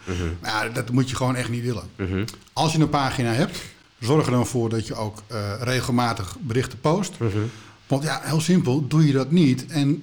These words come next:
Speaker 2: iemand die je niet kent, die komt op jouw pagina en die
Speaker 1: Mhm.
Speaker 2: gaat kijken en die denkt, "Oh, de laatste post is van, eh, een half jaar geleden. Nou ja, het bedrijf zal wel niet meer bestaan, dus
Speaker 1: Ja.
Speaker 2: ik ga gauw verder."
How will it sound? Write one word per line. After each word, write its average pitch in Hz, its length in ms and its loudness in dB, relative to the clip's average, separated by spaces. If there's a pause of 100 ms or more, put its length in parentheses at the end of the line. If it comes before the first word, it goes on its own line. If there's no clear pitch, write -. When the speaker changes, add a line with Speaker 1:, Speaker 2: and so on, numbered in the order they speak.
Speaker 2:
iemand 143 460 4
die 131 100 -4
je 127 100 4
niet 180 180 4
kent, 123 380 0
die 143 160 -2
komt 160 220 2
op 123 80 0
jouw 123 160 0
pagina 120 500 -2
en 160 60 -4
die 165 80 0
Speaker 1:
Mhm. 151 180 4
Speaker 2:
gaat 139 100 0
kijken 175 360 2
en 123 60 2
die 139 80 2
denkt, 135 240 2 (340)
"Oh, 156 340 2
de 127 60 0
laatste 131 380 2
post 131 380 0
is 131 240 -4
van, 131 480 2
eh, 127 80 -4 (480)
een 143 100 -2
half 131 260 2
jaar 127 180 2
geleden. 139 500 2 (460)
Nou 120 160 2
ja, 95 160 -2
het 110 200 -4
bedrijf 117 420 0
zal 120 240 2
wel 120 160 0
niet 131 200 0
meer 123 220 2
bestaan, 120 520 -2
dus 95 180 4
Speaker 1:
Ja. 80 120 -2
Speaker 2:
ik 85 100 0
ga 123 180 -2
gauw 107 240 -6
verder." 117 280 -6